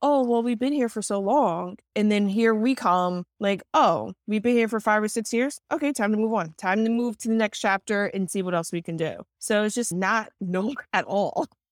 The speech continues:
And also not seeing enough of people like me. You know, at the one company I worked at, I was the only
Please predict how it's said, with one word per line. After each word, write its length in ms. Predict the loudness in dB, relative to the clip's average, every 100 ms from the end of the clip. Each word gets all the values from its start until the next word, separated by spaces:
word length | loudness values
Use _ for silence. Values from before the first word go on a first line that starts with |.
| -4
And 280 | 0 0 0
also 760 | 0 0 2 2 2 0 -2 -8 -6
not 440 | -2 2 2 0 -8
seeing 540 | -4 0 2 2 -2 -6 -4
enough 320 | 0 2 0
of 220 | -6 -8 -10
people 280 | -6 -4 -2
like 200 | -2 -2
me. 300 | -4 -6 -14 _
You 80 | -2
know, 160 | 0 2
at 220 | 0 -2
the 80 | -2
one 220 | 0 -2
company 540 | -4 -6 -4 -4 -4
I 120 | -4 -2
worked 280 | -2 -2
at, 340 | 0 2 0 -2 _ _
I 100 | -4
was 120 | -2
the 60 | -2
only 280 | -4 -4